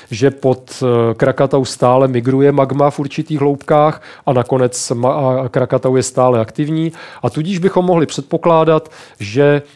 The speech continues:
jsme nalezli jakousi strukturu, kde ta seismická aktivita je hnána nějakými magmatickými procesy. Tak, poprvně jsme si to otestovali. Eh, s-, tady, tady je dole ten Mariánský oblouk, kde jsme si dělali tu podmořskou pouť před chvílí.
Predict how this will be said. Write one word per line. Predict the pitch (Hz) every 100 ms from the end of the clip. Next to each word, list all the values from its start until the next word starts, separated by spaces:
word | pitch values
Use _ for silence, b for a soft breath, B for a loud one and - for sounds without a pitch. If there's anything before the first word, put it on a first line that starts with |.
| -
jsme | - 139 151
nalezli | 143 143 156 147 156
jakousi | 151 135 151 -
strukturu, | 120 - 135 - 160 156 156 B B B
kde | 117 147
ta | 147 127
seismická | 110 139 135 156 - 123
aktivita | 127 - 143 135 139
je | 139 120
hnána | 113 120 127 135
nějakými | 131 117 - 127 123
magmatickými | 107 117 113 113 - 113 117
procesy. | - 101 - 120 - - B B B B B B -
Tak, | 123 107
poprvně | - 156 220 208
jsme | 208 214
si | 202 220
to | 180
otestovali. | 147 - - - 175 180 185 185
Eh, | 185 - - - - 123
s-, | 120 - -
tady, | - 160 180 -
tady | 170 180
je | 170
dole | 143 165
ten | 175 175
Mariánský | 143 143 160 165 170 - 156
oblouk, | 135 151 156
kde | 147
jsme | - 160
si | -
dělali | 151 147 151 160
tu | 160 151 127 B B
podmořskou | 131 131 156 - 165
pouť | 139 - 135 156
před | - 131
chvílí. | - 139 151 165 175